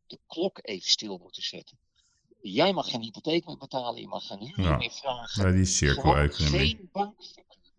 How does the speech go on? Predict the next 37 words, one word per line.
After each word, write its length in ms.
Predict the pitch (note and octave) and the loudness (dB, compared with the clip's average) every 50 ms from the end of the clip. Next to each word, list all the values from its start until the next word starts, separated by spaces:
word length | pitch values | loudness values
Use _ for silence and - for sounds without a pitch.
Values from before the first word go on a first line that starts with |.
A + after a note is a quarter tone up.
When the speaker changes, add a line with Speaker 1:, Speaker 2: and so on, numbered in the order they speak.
| _ | _
Speaker 1:
bankverkeer. 600 | _ C#3 C#3 C3+ - - - _ - - F3+ E3+ D#3+ _ _ _ _ _ _ _ | _ -6 -6 -6 -10 -18 -20 _ -20 -20 -20 -20 -20 _ _ _ _ _ _ _
Alles 480 | _ F#3 G3+ G#3 G#3 G3+ G3 - - - | _ 0 0 0 -2 -6 -6 -6 -6 -6
stopzetten. 760 | - - - - F3 D#3+ - - - - - - - - - _ _ _ _ _ _ _ _ _ | -8 -10 -8 -6 -8 -10 -8 -6 -6 -6 -6 -8 -14 -20 -20 _ _ _ _ _ _ _ _ _
En 200 | _ C3 A#2 G#2 | _ -4 -4 -2
gewoon 420 | G2+ - - G2 G#2 B2+ D#3 E3 D3+ | -4 -6 -8 -2 0 0 0 0 0
na 100 | C3 A2 | -2 -6
twee 320 | - - B2+ C#3+ D3+ D3 | -6 -2 -2 0 0 0
maanden, 340 | C#3 C3 C3 C3 B2+ B2+ B2+ | -2 -2 -2 -2 -4 -2 -2
jongens, 280 | D3+ F#3+ F#3 F#3 - - | -2 -2 0 -2 -2 -2
we 80 | D3 | -2
gaan 220 | C#3+ F3 G#3+ G3 F3 | 0 0 0 2 2
weer 220 | E3 D#3+ E3 E3 - | 0 0 -2 -2 -6
de 100 | _ F3 | _ -14
knop 280 | - - G3+ G3+ - - | -10 -8 -10 -8 0 0
om, 240 | E3 E3 E3 F3 - _ _ _ _ | 0 0 0 -6 -14 _ _ _ _
licht 300 | - F3 F#3 F#3 - - | 0 0 0 0 0 -2
aan 200 | D#3+ D#3 C#3+ D3 B2+ | -2 -2 -2 -6 -10
en 100 | - G#2+ | -14 -14
we 60 | G#2+ | -12
gaan 240 | - - A2 G2 F#2 | -10 -6 -6 -6 -6
weer." 140 | F2 E2+ - _ | -8 -14 -14 _
Uiteraard 640 | - A2+ A2 A2 - G#2+ F#2+ G2 B2 D3 D#3+ F3+ - | -6 -6 -6 -6 -8 -14 -10 -8 -6 -6 -6 -8 -6
zitten 300 | - - C3 A#2 - A2+ | -8 -8 -8 -8 -10 -10
er 120 | G2+ G2+ F#2 | -10 -6 -6
ook 180 | G#2+ G#2+ - | -6 -6 -6
hiaten. 540 | - - B2+ C3+ C3+ C3 C3 - - D3+ D#3+ _ _ _ _ _ _ _ _ _ | -12 -8 -6 -6 -6 -6 -8 -10 -12 -18 -20 _ _ _ _ _ _ _ _ _
Hè, 120 | - A2 | -12 -10
want 180 | A#2 B2 A2+ F2+ | -10 -10 -10 -10
er 60 | F#2 | -8
zijn 180 | G2 G#2+ G2+ G#2+ | -6 -4 -2 -2
ook 140 | G#2+ - - | -4 -2 -2
dingen 240 | A2 G#2+ G2+ F#2 | -4 -4 -4 -4
die 120 | - G#2 G2+ | -10 -8 -10
niet 140 | G2+ F#2 - | -10 -8 -8
stopgezet 520 | - - A2 - - - - - - - - | -10 -10 -10 -14 -6 -6 -6 -6 -6 -16 -10
kunnen 260 | - - - C3+ C#3 | -8 -6 -6 -6 -6
worden. 340 | C3 C#3 C#3+ C3+ C3+ E3 | -8 -8 -10 -10 -12 -14